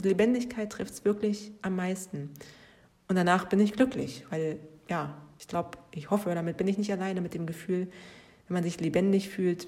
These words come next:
fühlt man sich oftmals einfach so glücklich und belebt und geht mit offenem Herzen durch die Welt. Und das ist eigentlich das Ziel hinter dem Handstand, dieses Gefühl von Lebendigkeit und im Körper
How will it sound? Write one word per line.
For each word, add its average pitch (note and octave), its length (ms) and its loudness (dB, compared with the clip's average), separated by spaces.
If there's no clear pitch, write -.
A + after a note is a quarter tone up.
fühlt - 160 -6
man E3 140 -2
sich D#3 200 -8
oftmals D#3 340 -6
einfach - 360 -10
so D3+ 240 -8
glücklich F3 480 -4
und D3 160 -8
belebt D#3+ 580 -6
und D3 300 -8
geht - 160 -6
mit - 160 -6
offenem F3+ 280 -2
Herzen F3+ 580 -4
durch F#3 240 0
die F3 160 -6
Welt. F3 320 0
Und F3 260 -4
das G#3 140 0
ist D#4 140 0
eigentlich A#3+ 320 2
das - 220 -2
Ziel A3+ 260 2
hinter G#3+ 240 4
dem F#3+ 220 0
Handstand, G3 640 0
dieses F3 260 -2
Gefühl A#3 640 6
von G3 440 2
Lebendigkeit E3+ 880 -2
und D3 320 -8
im F#3+ 220 0
Körper F3+ 580 -2